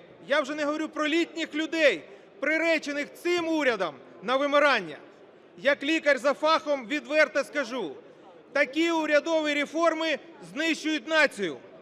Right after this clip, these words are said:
Адже сплативши комуналку, у людей просто не залишиться кошти на лікування. А гірники та металурги, які втратили своє здоров'я на виробництві, мають всупереч Конституції віддавати п'ятнадцять відсотків заробленої пенсії. Навіщо?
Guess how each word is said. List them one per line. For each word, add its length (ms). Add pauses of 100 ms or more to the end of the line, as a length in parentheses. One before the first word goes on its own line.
(220)
Адже 320
сплативши 580
комуналку, 800
у 140
людей 260
просто 540
не 120
залишиться 720
кошти 440
на 120
лікування. 600 (520)
А 120
гірники 460
та 120
металурги, 720 (360)
які 240
втратили 480
своє 240
здоров'я 420
на 100
виробництві, 500
мають 260
всупереч 440
Конституції 800 (300)
віддавати 560
п'ятнадцять 600
відсотків 500
заробленої 540
пенсії. 460
Навіщо? 560